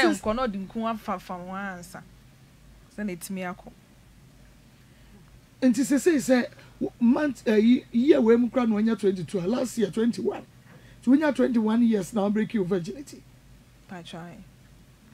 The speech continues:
Speaker 1: Deɛ mepɛ sɛ, apart from sɛ bi a, opi anan nkɔ na ano wɔde nku fa.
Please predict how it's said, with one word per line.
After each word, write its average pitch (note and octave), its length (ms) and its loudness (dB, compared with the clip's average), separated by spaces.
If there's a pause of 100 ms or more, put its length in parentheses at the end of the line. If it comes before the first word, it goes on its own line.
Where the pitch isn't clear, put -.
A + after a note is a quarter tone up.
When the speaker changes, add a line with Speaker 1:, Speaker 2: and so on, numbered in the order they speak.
(1160)
Speaker 1:
Deɛ B3 200 8
mepɛ B3 240 2
sɛ, - 80 -12 (100)
apart E4 260 -2
from B3 180 2
sɛ C4 240 0
bi B3 160 4
a, E3+ 100 -4 (480)
opi A3 300 4
anan C4+ 380 2
nkɔ A#3+ 200 2
na B3 120 2
ano A#3 140 0
wɔde A3+ 360 2 (360)
nku G#3 440 2
fa. C4+ 220 0